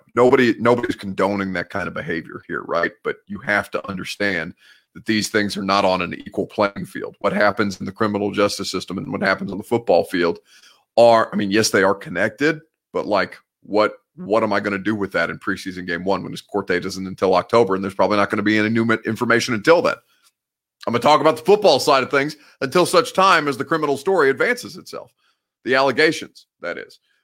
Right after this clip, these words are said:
Uh, he doesn't seem worried about it, so we shouldn't. Well, I don't know if that's true, like, Dom. I'd, I'd still be worried about it. I mean, I'm,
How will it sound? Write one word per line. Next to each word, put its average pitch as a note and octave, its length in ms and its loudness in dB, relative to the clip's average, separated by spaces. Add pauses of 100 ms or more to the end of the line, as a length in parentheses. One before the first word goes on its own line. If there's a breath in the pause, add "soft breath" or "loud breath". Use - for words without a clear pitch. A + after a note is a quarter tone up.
(140)
Uh, C3 280 2
he C#3 120 -6
doesn't D#3 320 -2
seem D3+ 240 -6
worried C#3+ 240 0
about C#3 260 0
it, B2+ 80 -6
so B2 140 -6
we C3+ 160 -2
shouldn't. G2 320 -8
Well, G#2+ 260 -2
I F#2 80 -8
don't F#2 140 -8
know - 120 -12
if D#2+ 120 -16
that's E2+ 240 -8
true, - 260 -20
like, - 140 -20
Dom. - 220 -20
I'd, F#2+ 180 -4 (180)
I'd G2+ 100 -4
still A2 200 -2
be F#2+ 100 -4
worried G2 300 -4
about - 240 -10
it. - 100 -20
I - 40 -18
mean, - 140 -12
I'm, - 220 -6